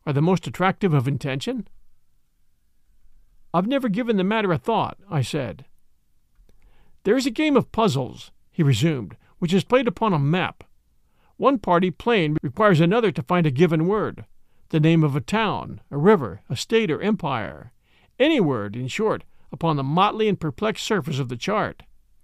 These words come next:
A novice in the game generally seeks to embarrass his opponents by giving them the most minutely lettered names. But the adept selects such words as stretch in large characters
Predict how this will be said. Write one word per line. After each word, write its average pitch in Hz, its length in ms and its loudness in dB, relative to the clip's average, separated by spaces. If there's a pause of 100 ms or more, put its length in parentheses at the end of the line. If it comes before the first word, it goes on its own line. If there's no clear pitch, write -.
(240)
A 131 80 -6
novice 208 520 4
in 156 120 2
the 143 60 0
game 135 340 -4
generally 240 440 0
seeks 170 280 -4
to 170 100 -2
embarrass 156 420 0
his 160 160 -2
opponents 160 500 -6 (320)
by 151 100 -2
giving 233 360 0
them 160 180 4
the 160 80 4
most 170 320 2
minutely 226 680 0
lettered 190 380 0
names. 147 540 -4 (840)
But 147 140 -2
the 139 120 -2
adept 135 480 0 (240)
selects 160 400 -2
such 208 240 -2
words 175 380 4
as 143 140 2
stretch 185 600 -4 (160)
in 104 120 -10
large 180 460 0
characters 139 580 -2